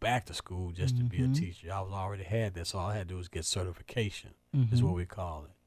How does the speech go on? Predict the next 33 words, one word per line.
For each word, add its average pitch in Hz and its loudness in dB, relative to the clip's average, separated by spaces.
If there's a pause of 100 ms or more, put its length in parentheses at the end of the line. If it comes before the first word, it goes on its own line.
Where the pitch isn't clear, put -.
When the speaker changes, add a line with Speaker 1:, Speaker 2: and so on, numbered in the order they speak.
(380)
Speaker 2:
Yep. 135 4
Speaker 1:
Which 101 -6
is, 85 -8
which, 92 -8
which 98 -4
is 76 -10
a 76 -10
shorter 104 2
time 87 0
period 87 4
to 87 -4
get 87 -4
it 80 -6
done 92 -2
than 87 -4
actually 90 -4
trying 82 -4
to 82 -4
go 87 -2
four 87 -4
or 85 -2
five 82 -6
years 87 -8
to 80 -20
get 120 0
your 127 0
Speaker 2:
Mm-hmm. - 0
Speaker 1:
undergrad, 76 -12 (100)
right? 95 -12 (240)
Speaker 2:
Okay. 120 2 (160)
Speaker 1:
So, 90 -2
uh, 87 -4
but 110 0